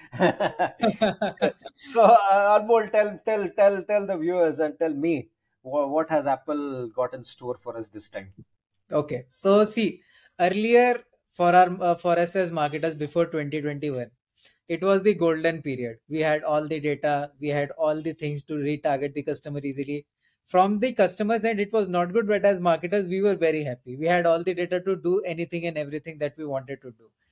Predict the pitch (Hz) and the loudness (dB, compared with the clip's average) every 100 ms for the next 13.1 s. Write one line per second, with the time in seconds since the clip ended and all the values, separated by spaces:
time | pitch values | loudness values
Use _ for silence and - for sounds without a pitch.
0 | _ _ _ 170 196 - _ _ _ - | _ _ _ 2 2 0 _ _ _ -2
1 | 220 247 220 254 196 196 190 160 214 - | 0 2 4 4 4 2 0 2 2 0
2 | - 151 135 165 143 - 156 160 175 160 | -8 -8 -4 -4 -4 -4 -8 -6 -4 0
3 | 180 196 196 190 180 - 165 175 170 160 | 2 0 0 -4 -4 -6 -4 -4 -6 -6
4 | 170 165 165 165 - 170 180 175 196 196 | -6 -6 -6 -8 -6 -4 -4 -2 -2 -2
5 | 196 175 156 143 135 139 165 151 170 180 | -2 -2 -2 -4 -4 -2 -2 0 -2 -2
6 | - 185 180 202 - 196 196 175 185 196 | -4 -2 0 -2 0 0 0 -2 -4 -4
7 | 185 180 185 180 180 165 160 165 180 165 | -2 -2 0 -2 0 0 0 -2 -4 -6
8 | _ _ _ _ 185 180 180 180 190 196 | _ _ _ _ -4 -2 -2 -2 -2 0
9 | 196 175 156 143 123 143 156 170 175 180 | 0 0 -6 -6 -8 -6 -6 -6 -6 -4
10 | 208 156 170 160 190 190 _ _ _ _ | -4 0 0 2 -2 -2 _ _ _ _
11 | 156 170 135 - _ _ _ _ _ _ | -4 0 0 -4 _ _ _ _ _ _
12 | - 147 139 175 185 185 185 170 151 139 | -8 -6 0 0 2 2 2 0 -2 -4
13 | 120 | -4